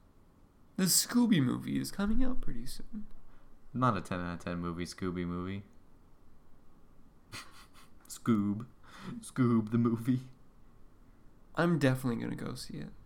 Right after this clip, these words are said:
Speaker 2: Oh, I probably will too.
Speaker 1: I don't
Speaker 2: All right.
Speaker 1: know.
Speaker 2: Any other best movies, Joey? I think that's a lot of 'em.
Speaker 1: That
Speaker 2: Those
Speaker 1: is
Speaker 2: were,
Speaker 1: a lot.
Speaker 2: Those, those were a lot of 'em.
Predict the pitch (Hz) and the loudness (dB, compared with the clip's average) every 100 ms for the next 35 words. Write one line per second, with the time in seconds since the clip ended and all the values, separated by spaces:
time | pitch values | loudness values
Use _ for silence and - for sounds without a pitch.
0 | - 98 98 104 110 151 87 85 - 107 | -12 -12 -6 -2 0 0 -4 -8 -6 -6
1 | 101 101 - - - - - - - - | -6 -8 -14 -20 -20 -18 -18 -18 -20 -20
2 | - - - - - - 165 175 92 87 | -20 -20 -20 -20 -20 -14 -8 -4 -2 2
3 | 147 185 190 180 185 185 185 185 185 180 | 6 6 6 6 6 6 2 4 2 2
4 | 180 185 180 180 - - - - - - | 6 6 4 0 -4 -6 -6 -6 -4 -4
5 | - - 165 160 131 117 120 98 87 90 | -4 -2 2 2 6 12 12 10 4 0
6 | 92 98 - - - - 147 127 127 113 | -2 -6 -14 -10 0 4 6 6 4 2
7 | 117 127 123 - - - 127 113 101 101 | 4 4 2 -8 -6 -2 0 2 4 6
8 | 98 90 90 95 | 4 0 -4 -6